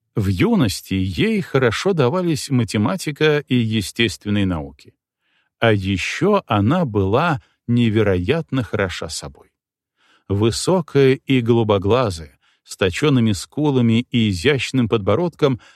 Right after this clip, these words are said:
Мэй в пятнадцать лет начала работать моделью, представляя одежду из универмага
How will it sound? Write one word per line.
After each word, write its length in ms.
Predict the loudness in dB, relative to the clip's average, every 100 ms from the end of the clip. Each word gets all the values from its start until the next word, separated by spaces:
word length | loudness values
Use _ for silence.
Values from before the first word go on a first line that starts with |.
| _
Мэй 460 | -2 0 0 -2 -4 _
в 140 | -6
пятнадцать 680 | -4 -2 -2 -2 -2 -6 -4
лет 300 | -2 -2 -2
начала 400 | -4 -4 -2 0
работать 480 | 0 0 0 -2 -2
моделью, 720 | -2 0 0 2 2 2 0 -2 _
представляя 760 | -2 -2 -2 -2 0 2 4 2
одежду 720 | 0 -4 -2 -4 0 0 0 -4 _
из 220 | 0 0
универмага 760 | 2 2 2 0 -2 0 0 0